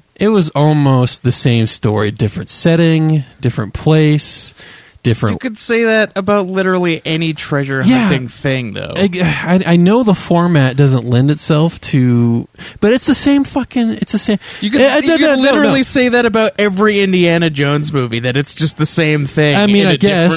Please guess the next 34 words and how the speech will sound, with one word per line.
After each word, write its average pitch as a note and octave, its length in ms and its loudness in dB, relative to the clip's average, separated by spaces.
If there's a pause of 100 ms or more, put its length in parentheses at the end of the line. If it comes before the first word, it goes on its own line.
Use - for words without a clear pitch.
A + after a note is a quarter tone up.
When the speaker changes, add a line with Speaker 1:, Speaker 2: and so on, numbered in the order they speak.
(120)
Speaker 2:
different C#3+ 120 -4
way. B2+ 640 -2
Speaker 1:
but E3+ 260 4
Speaker 2:
Mm-hmm. E4 200 -2
Speaker 1:
it E3 100 4
just, F#3 320 0
it E3 100 2
just - 220 -2
felt G#3 200 0
so, F3+ 600 2
Speaker 2:
<laughs> - 20 0
Speaker 1:
it E3 80 2
just - 240 0
felt G#3+ 220 0
so F3+ 280 2
Speaker 2:
Such E3 120 4
Speaker 1:
like D3 160 2
Speaker 2:
a D#3+ 260 0
weak D3 260 -4
reason D3 360 0
Speaker 1:
a - 20 4
Speaker 2:
to D3 80 4
get C#3+ 80 4
Speaker 1:
replace, F3+ 760 4
Speaker 2:
game. D3+ 100 0
Speaker 1:
a - 20 4
replace F3 480 2
of D3 140 0
the C#3+ 60 0
first - 380 -2
one. A#2 240 -2
So C3+ 280 2
it's - 180 -2
like B2 260 0